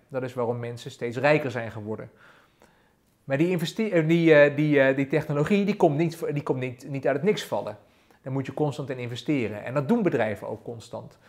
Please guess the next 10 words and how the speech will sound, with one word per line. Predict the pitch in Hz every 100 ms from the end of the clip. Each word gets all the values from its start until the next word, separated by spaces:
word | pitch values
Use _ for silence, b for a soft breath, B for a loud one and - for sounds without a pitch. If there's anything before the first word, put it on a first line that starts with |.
| b
Dus | -
je |
hebt | 120 110
het | 120
over | 117
investeringen | 123 117 - 131 123 117 117
in | 120 117
research | 113 127 - 107
and | 113
development | 110 107 156 156 151 147 -